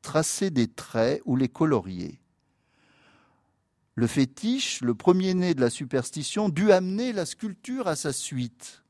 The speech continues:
ainsi que le goût du relief dans les premiers signes à figure humaine. Puis vint la couleur, qui, je cite toujours Quatremère, est pour l'œil d'un sauvage ou d'un enfant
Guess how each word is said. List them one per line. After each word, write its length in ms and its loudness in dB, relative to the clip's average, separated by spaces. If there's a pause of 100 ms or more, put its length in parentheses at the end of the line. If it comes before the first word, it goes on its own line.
(1040)
ainsi 380 0
que 120 -2
le 200 4
goût 220 -4
du 100 -4
relief 640 0
dans 160 0
les 140 0
premiers 380 -4
signes 400 -10
à 40 -6
figure 440 -10
humaine. 520 -6 (840)
Puis 260 -2
vint 160 0
la 160 0
couleur, 840 -2 (440)
qui, 340 -6
je 180 -10
cite 400 -8 (220)
toujours 320 -8
Quatremère, 720 -6 (460)
est 100 0
pour 320 -6
l'œil 280 0
d'un 180 -2
sauvage 640 -4
ou 80 -6
d'un 260 -2
enfant 600 -2